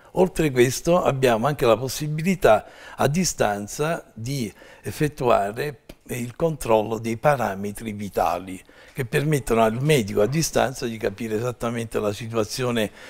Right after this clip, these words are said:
in quel momento del paziente e prendere ovviamente le decisioni mediche, terapeutiche più, eh, più importanti in quel preciso istante.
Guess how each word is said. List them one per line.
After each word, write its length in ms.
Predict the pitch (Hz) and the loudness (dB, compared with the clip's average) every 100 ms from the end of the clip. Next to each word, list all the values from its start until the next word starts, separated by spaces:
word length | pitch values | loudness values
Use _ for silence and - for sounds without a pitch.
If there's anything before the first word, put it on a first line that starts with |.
| - | -12
in 140 | - 117 | -6 2
quel 160 | 139 | 2
momento 560 | 127 120 113 107 101 113 | 4 2 4 2 2 0
del 120 | 107 | 0
paziente 800 | - 127 - 107 101 120 139 135 | 2 0 2 0 0 0 4 4
e 120 | 139 | 4
prendere 500 | 123 117 113 120 110 | 2 4 4 6 4
ovviamente 680 | 104 104 117 117 113 110 110 - - - - | 4 2 0 2 0 2 2 2 -18 -18 0
le 160 | 127 | 2
decisioni 880 | 123 120 - 117 - 139 131 123 104 - - - - | 2 -2 -2 -2 2 2 4 2 -2 -6 -20 -20 -6
mediche, 580 | 131 135 110 113 113 113 | 2 2 2 0 0 2
terapeutiche 1000 | 120 131 127 - 104 107 110 107 110 98 | 4 4 4 4 2 0 -6 -2 0 0
più, 360 | - 113 107 - - - - | -2 -2 -2 -6 -20 -16 0
eh, 520 | 117 104 101 98 101 104 98 | 2 4 4 2 0 -4 -8
più 220 | 120 127 | -2 0
importanti 1080 | 120 113 117 107 - 110 107 110 - 107 104 | 0 0 -2 -2 0 0 0 -6 -6 -4 -4
in 100 | 104 | -6
quel 200 | 104 107 | -4 -6
preciso 420 | - 104 104 95 | -4 -8 -6 -8
istante. 600 | 98 - 95 90 87 110 | -8 -4 -4 -4 -6 -14